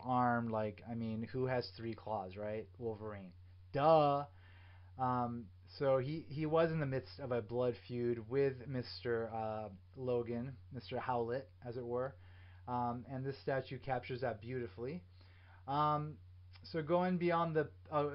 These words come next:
and the pants, you've got the awesome, like, belt buckle, which is like a, which is a, like, a skull, which again mirrors the exact design from the Ultimate Universe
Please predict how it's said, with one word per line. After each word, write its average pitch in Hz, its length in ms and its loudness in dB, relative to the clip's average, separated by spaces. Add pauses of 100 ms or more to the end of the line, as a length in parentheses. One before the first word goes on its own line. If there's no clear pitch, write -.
(120)
and 151 200 -2
the 156 60 2
pants, 160 360 0
you've 143 100 -4
got 147 140 4
the 143 140 2
awesome, 147 440 2
like, 127 220 0
belt 131 240 8
buckle, 143 380 6
which 131 140 4
is 117 140 -2
like 117 220 2
a, 110 200 2 (720)
which 117 180 -8
is 117 180 -2
a, 113 280 2
like, 117 180 0
a 113 60 -2 (140)
skull, 131 440 8
which 123 220 -2
again 127 380 2
mirrors 127 420 2
the 123 160 -2
exact 127 360 2
design 123 540 0
from 113 180 -4
the 117 120 -4
Ultimate 120 360 -2
Universe 113 500 -4